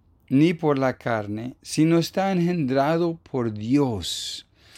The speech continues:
Este es un gran asunto, y Juan lo dice desde el mero principio de su evangelio, el hecho de que el hombre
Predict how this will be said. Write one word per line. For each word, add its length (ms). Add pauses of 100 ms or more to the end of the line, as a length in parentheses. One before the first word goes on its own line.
(380)
Este 280
es 140
un 240
gran 400
asunto, 800
y 120
Juan 360
lo 140
dice 360
desde 280
el 80
mero 360
principio 640
de 140
su 240
evangelio, 800 (840)
el 240
hecho 420
de 220
que 480
el 300
hombre 760